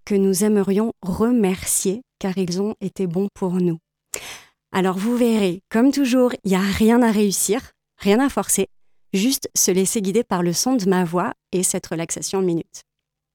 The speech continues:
Rappelez-vous aussi que la sophrologie, c'est un espace de bienveillance, de non-jugement et de respect de soi. C'est parti. Si vous en avez la possibilité et en toute sécurité, je vous invite à vous installer confortablement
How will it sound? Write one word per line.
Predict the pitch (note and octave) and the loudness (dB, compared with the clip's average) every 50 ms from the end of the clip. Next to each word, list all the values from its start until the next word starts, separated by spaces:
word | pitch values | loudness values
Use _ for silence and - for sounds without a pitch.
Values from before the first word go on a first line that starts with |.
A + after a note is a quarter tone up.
| _ _ _ _ - - - | _ _ _ _ -10 -10 -6
Rappelez-vous | - - G3 F#3+ - F#3+ F#3+ E3 F3 G#3+ | -2 -2 -2 -2 0 0 0 0 2 0
aussi | A3 G3+ - - - A#3 C4 - _ _ _ _ _ _ _ _ _ | 0 0 0 0 0 0 -2 -2 _ _ _ _ _ _ _ _ _
que | - G#3 | -2 0
la | F#3 F#3 | 0 2
sophrologie, | F3+ - G3 - - G3 F#3+ F#3+ F3+ G#3+ | 2 0 0 0 2 2 2 2 2 0
c'est | G3+ - - | -2 0 2
un | F#3 F3+ | 2 2
espace | F3+ F3 - - F3+ F#3 E3+ | 2 2 0 -2 -2 -2 0
de | E3 F3 | 0 -2
bienveillance, | D#3+ D#3 F3+ F#3+ G#3 G3 G3 F3 E3+ E3 G#3 A3+ - - - _ _ _ _ _ _ _ - | 0 0 2 2 2 2 2 2 2 0 0 -2 -4 -4 -6 _ _ _ _ _ _ _ -2
de | F#3 F3+ F3+ | 0 2 4
non-jugement | F#3 A#3 C#4+ C#4 G#3 F#3+ G3 E3+ E3 F#3 F#3 F#3 - - _ _ - | 4 4 4 2 2 0 -2 -2 -2 -2 -2 -2 -2 -6 _ _ -2
et | G3+ G3 | -2 0
de | F3 F#3 | 0 0
respect | F3+ E3 E3 F#3 F#3 F#3 - - - _ - F3 E3 | -2 -2 -2 -2 -2 -2 -2 -4 -4 _ -4 -4 -4
de | - - | -4 -4
soi. | - - - F3 E3 - _ _ _ _ _ _ _ _ _ _ _ _ - | -4 -4 -4 -8 -10 -10 _ _ _ _ _ _ _ _ _ _ _ _ -10
C'est | - - B3 C#4 - _ | -8 -4 -4 -6 -4 _
parti. | - G3+ A3 - - - - - - F3+ D#3+ _ _ _ _ _ _ _ _ _ _ _ _ _ _ _ _ - | -4 -4 -4 -6 -10 -16 -12 -10 -10 -10 -10 _ _ _ _ _ _ _ _ _ _ _ _ _ _ _ _ -4
Si | - - - A#3+ | -2 0 0 0
vous | G#3 G#3+ | 0 0
en | G#3+ G#3+ | 2 2
avez | G3+ G3+ G#3 B3 | 2 2 2 2
la | B3+ G#3 F#3+ | 0 0 -2
possibilité | - - A#3+ - - B3+ A3 G3 G#3+ F#3+ G3 - - - - - _ - | -2 -2 -2 0 0 -2 -2 -2 -2 -4 -6 -6 -6 -8 -8 -8 _ -2
et | G3 F#3+ F#3+ | 0 2 2
en | F#3+ G3 | 2 0
toute | F#3+ - B3 - - | -2 -4 -6 -6 -4
sécurité, | - F#3+ - - A3 G3 F3+ F#3 - - - - _ _ _ _ _ - | -6 -6 -6 -4 -4 -4 -4 -4 -6 -8 -10 -10 _ _ _ _ _ -12
je | G3 F#3 G3 | -8 -4 -2
vous | F#3+ G3+ | 0 2
invite | G#3 A3+ B3 - | 2 2 2 0
à | B3 G3+ | 0 0
vous | F3+ G3+ F3 | 0 2 2
installer | G3 G3 F#3+ - G3+ F3+ F3+ E3 - | 2 0 0 -2 -2 -2 -4 -4 -4
confortablement | - A3 A3+ - - G#3+ - - G3 F#3+ F3 F#3 F3 F3 E3+ - | -4 -4 -4 -4 -4 -8 -6 -4 -4 -2 0 2 0 0 0 -4